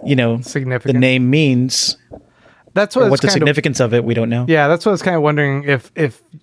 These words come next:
Speaker 2: either of you knew that there might be something else in Trek lore linking those names to something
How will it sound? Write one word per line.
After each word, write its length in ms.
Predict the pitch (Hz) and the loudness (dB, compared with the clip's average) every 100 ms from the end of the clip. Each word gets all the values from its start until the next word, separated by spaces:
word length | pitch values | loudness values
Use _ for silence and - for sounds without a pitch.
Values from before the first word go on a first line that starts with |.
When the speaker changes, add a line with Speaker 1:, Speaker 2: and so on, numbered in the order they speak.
| _ _ | _ _
Speaker 2:
either 280 | 165 151 143 | -4 0 0
of 80 | 131 | 0
you 520 | 135 143 139 135 135 _ _ _ _ - | 0 2 2 0 -4 _ _ _ _ -6
knew 540 | 143 143 143 139 139 135 | -2 2 2 4 4 2
that 180 | 131 | 0
there 120 | 139 135 | 0 0
might 180 | 135 131 | 0 -2
be 60 | |
something 300 | - 151 131 | -4 -4 -2
else 220 | 131 127 135 | -2 -2 -4
in 100 | 120 | -6
Trek 360 | - 131 - | 0 0 0
lore 500 | 127 127 123 120 120 - _ _ _ _ _ _ _ | 0 2 4 2 -2 -6 _ _ _ _ _ _ _
linking 580 | 165 156 151 139 143 123 | -2 0 0 -2 -4 0
those 320 | 127 127 120 | 0 0 -2
names 440 | 127 123 123 117 - | -4 -4 -4 -6 -8
to 100 | 120 | -6
something 600 | - 117 120 110 117 | -6 -6 -6 -8 -10